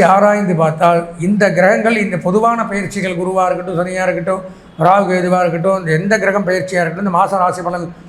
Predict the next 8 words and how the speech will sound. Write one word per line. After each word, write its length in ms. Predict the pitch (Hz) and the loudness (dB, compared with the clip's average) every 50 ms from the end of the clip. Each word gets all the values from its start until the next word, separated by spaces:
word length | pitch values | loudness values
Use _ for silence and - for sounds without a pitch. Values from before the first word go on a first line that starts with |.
| - - | -8 -8
தப்பாவே 320 | 156 - - 190 190 196 190 180 | -4 0 2 2 4 4 2 2
இருக்கட்டும், 340 | 165 151 151 123 107 - - - - - - - - - - 147 | 0 0 -2 -4 -8 -12 -14 -20 -20 -20 -20 -20 -20 -6 0 2
அதுல 220 | 170 185 220 214 190 190 | 4 4 6 6 6 4
ஒரு 80 | 185 180 185 | 4 4 4
தடவை 200 | 208 233 240 220 190 | 4 4 4 4 4
விளக்கமா 360 | 190 208 - 202 208 208 202 196 | 2 2 2 2 0 2 2 2
நம்ம 140 | 180 170 151 151 156 | 2 0 2 2 2
பார்த்துட்டோம்னால் 560 | 170 170 165 156 156 147 151 185 220 240 | 2 2 0 -2 -2 0 2 2 2 2